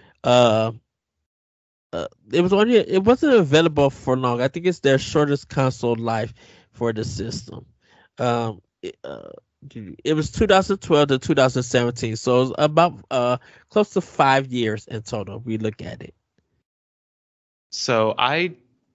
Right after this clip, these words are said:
Speaker 2: don't, it's hard to say. Everyone associates Breath of the Wild as a Switch game, you know?
Speaker 1: Yes.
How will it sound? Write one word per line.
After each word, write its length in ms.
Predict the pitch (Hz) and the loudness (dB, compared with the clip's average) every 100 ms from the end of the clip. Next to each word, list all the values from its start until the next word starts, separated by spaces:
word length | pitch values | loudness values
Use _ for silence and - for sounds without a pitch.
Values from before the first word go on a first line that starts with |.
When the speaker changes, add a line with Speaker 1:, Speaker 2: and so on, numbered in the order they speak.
| _ _ _ _ | _ _ _ _
Speaker 2:
don't, 380 | 120 127 135 - _ _ _ | -4 -4 -6 -12 _ _ _
it's 120 | 156 151 | -10 -4
hard 220 | 185 262 | -2 -2
to 60 | |
say. 260 | - 95 - _ _ - _ _ _ - | -4 -8 -10 _ _ -20 _ _ _ -4
Everyone 420 | 180 220 202 185 | -4 -2 -2 -2
associates 600 | 160 151 143 147 135 - | -2 -4 -4 -4 -4 -6
Breath 300 | - 123 120 | -6 -6 -6
of 80 | 120 | -10
the 80 | |
Wild 380 | 113 107 104 95 | -6 -4 -4 -6
as 120 | 92 | -8
a 60 | 98 | -10
Switch 400 | - 104 87 - | -10 -10 -12 -12
game, 220 | 87 - - | -16 -18 -12
you 160 | 98 | -8
know? 280 | 98 101 104 - _ | -4 -4 -6 -12 _
Speaker 1:
Yes. 540 | 156 156 - - - | -2 -2 -2 -8 -20